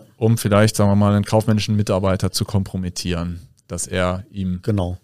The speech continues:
Speaker 1: gewisse
Speaker 2: Also es gibt, es gibt
Speaker 1: Zugänge gewährt.
Speaker 2: Ja, also es, wie gesagt, bei,
Speaker 1: Unwissend.
Speaker 2: bei dem, bei dem Phishing-Thema ist es noch relativ breit gefächert, also noch
Speaker 1: Ja.
Speaker 2: nicht so, nicht so breit wie bei einer allgemeinen, äh, Phishing-Attacke, wie es jetzt diese alten Sachen waren, sondern diese gezielten Phishing-Sachen, die gehen halt auf eine bestimmte Zielgruppe. Das kann aber auch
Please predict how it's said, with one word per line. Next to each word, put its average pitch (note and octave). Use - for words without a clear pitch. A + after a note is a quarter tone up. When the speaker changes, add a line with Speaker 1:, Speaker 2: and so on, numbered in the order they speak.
Speaker 1:
gewisse F#2
Speaker 2:
Also B2
es -
gibt, -
es A#2+
gibt -
Speaker 1:
Zugänge G#2
gewährt. G2
Speaker 2:
Ja, G2+
also A2+
es, A2+
wie C3
gesagt, A#2+
bei, A#2+
Speaker 1:
Unwissend. G#2+
Speaker 2:
bei A2
dem, G#2+
bei G#2
dem G2+
Phishing-Thema C#3
ist A#2+
es A2+
noch C3+
relativ B2+
breit -
gefächert, F3+
also A2+
noch A2+
Speaker 1:
Ja. A#2
Speaker 2:
nicht C3
so, B2
nicht C3
so C#3
breit A2+
wie A2
bei G#2
einer G2
allgemeinen, D3
äh, B2
Phishing-Attacke, D3+
wie B2+
es -
jetzt -
diese A2+
alten D3+
Sachen D3+
waren, C#3+
sondern A#2
diese A2
gezielten C3+
Phishing-Sachen, B2
die A2+
gehen B2
halt A2+
auf -
eine A2
bestimmte G#2
Zielgruppe. D3
Das -
kann B2+
aber A#2
auch -